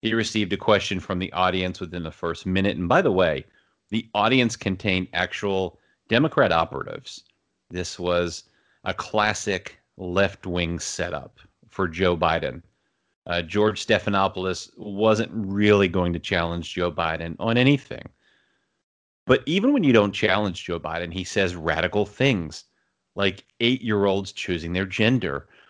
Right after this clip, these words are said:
or packing the Supreme Court, leading to a constitutional crisis. And by contrast, you saw Savannah Guthrie hosting, uh, Donald Trump in his town hall.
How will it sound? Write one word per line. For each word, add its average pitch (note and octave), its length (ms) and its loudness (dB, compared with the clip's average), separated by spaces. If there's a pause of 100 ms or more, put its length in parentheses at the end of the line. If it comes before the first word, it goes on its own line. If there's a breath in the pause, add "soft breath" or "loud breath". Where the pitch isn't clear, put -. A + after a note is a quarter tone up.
(200 soft breath)
or A#2 220 8
packing G2+ 600 -2
the F#2+ 80 -4
Supreme F2+ 500 -6
Court, - 360 -2
leading G#2 380 0
to F#2+ 200 -2
a F2+ 80 0
constitutional F#2 960 -4
crisis. - 640 -2 (720)
And A2+ 100 4
by F3+ 140 6
contrast, G#2+ 760 0 (420)
you G2+ 120 -4
saw G2+ 220 4
Savannah G#2+ 460 2
Guthrie F2 520 -4 (460 soft breath)
hosting, F#2 760 0 (300)
uh, D#2+ 120 -8
Donald A2 340 2
Trump - 340 -2 (240)
in F2 140 -8
his G#2 200 2
town E2+ 300 -6
hall. D#2 320 -10